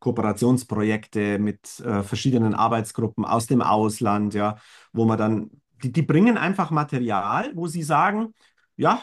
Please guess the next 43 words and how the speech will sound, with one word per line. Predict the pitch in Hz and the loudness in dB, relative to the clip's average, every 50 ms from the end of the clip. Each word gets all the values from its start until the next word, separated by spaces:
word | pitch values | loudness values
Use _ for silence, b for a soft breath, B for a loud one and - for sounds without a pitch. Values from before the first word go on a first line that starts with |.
| - - | -8 -10
in, | - - 165 160 160 | -6 -4 -4 -2 -2
in | 147 160 160 | 0 -2 0
unserer | 156 185 185 180 170 156 | 2 0 0 2 0 0
Volksmedizin | 147 - 190 226 - - 214 185 156 151 143 - - 170 160 160 151 147 | 0 0 0 -2 0 -2 -2 -2 -2 -2 -6 -4 -2 -2 0 0 0 -2
wird | 170 180 180 _ | -4 -6 -8 _
Pflanze | - - 160 175 202 196 - - | -6 -4 -2 -2 -2 -4 -4 -4
X | 170 165 175 - | -4 -4 -4 -4
Y | - 190 196 196 - 190 175 165 165 165 160 | -4 -4 -4 -4 -6 -4 -2 -2 -2 -2 0
gerne | 160 160 160 180 190 180 - | 0 0 0 2 0 -2 -2
eingesetzt | 135 151 185 185 180 156 160 165 160 165 - - - - - | -2 -2 -2 -2 -4 -4 -4 -4 -4 -4 -8 -14 -16 -16 -20
für | - - 185 170 165 165 160 156 160 156 | -4 0 2 4 4 4 4 2 0 -2
dieses | 147 - 190 202 208 180 151 | -2 -2 -2 -2 -2 -2 -2
und | 165 139 131 | -2 0 0
jenes. | 123 131 160 196 233 247 240 b b b b b b b b _ - | 2 0 2 0 -2 -2 -6 b b b b b b b b _ -4
Ähm, | 143 147 151 156 160 160 - _ _ _ _ _ _ _ _ _ | -2 0 0 0 0 -2 -6 _ _ _ _ _ _ _ _ _
gibt's | 247 247 269 - - | 0 0 0 -6 -2
da | - 196 170 | -2 0 2
eine | 165 151 131 | 2 0 2
Rationale | 135 147 - - - 143 127 120 139 185 285 339 330 240 | 0 -2 -4 -4 -2 0 2 2 2 2 0 0 -2 -2
dafür? | 156 120 113 - 135 | -4 -4 -2 -2 -2
Ist | 131 151 - 170 | -2 -2 -4 -4
es | 143 | -4
eigentlich | 147 117 143 143 135 139 | -4 -4 -2 -4 -6 -2
vernünftig? | - 143 139 147 196 262 392 - - - 175 - - - 139 | 0 0 2 4 2 2 0 -4 -8 -8 -8 -8 -8 -14 -14
Kann | 139 - 165 202 | -6 -4 -2 -2
man | 208 | -2
das | 175 156 147 - - _ | -2 -4 -10 -10 -14 _
mit | 165 151 147 - | -8 -8 -6 -4
den | 156 147 | -4 -2
modernen | 143 139 139 147 151 175 175 | -2 -2 -2 -2 -2 -2 -2
wissenschaftlichen | 165 165 156 - - - 156 - - 151 135 147 135 | -4 -4 -6 -6 -6 -6 -6 -6 -6 -6 -2 -2 -2
Methoden, | 131 131 - 165 165 156 156 139 B B B B B B B - | -2 0 0 0 2 2 0 -2 B B B B B B B -2
äh, | 135 | 0
äh, | 143 135 127 - 113 135 123 | 0 0 0 0 0 0 2
nachstellen? | 113 131 127 120 139 190 - - - - - - - - 117 110 110 107 110 107 _ | 4 4 4 4 4 4 2 0 -4 -10 -10 -6 -2 0 0 0 0 -2 -4 -4 _
Ist | 254 302 - - - | -4 -4 -4 -8 -10
es | 302 - | -10 -4
auch | - 117 117 - - | -2 -2 -2 0 -4
wirklich | 123 117 117 117 107 104 - | -6 -4 -4 -4 -6 -6 -6
so? | - 113 104 107 131 - 294 330 | -4 -2 0 0 0 -2 -2 -4
Also | - 117 120 120 - | -4 -4 -4 -4 -2
ist | - 185 180 - - | -4 -4 -6 -4 -4
dieses | 160 143 139 131 123 | -2 -2 -2 -2 -4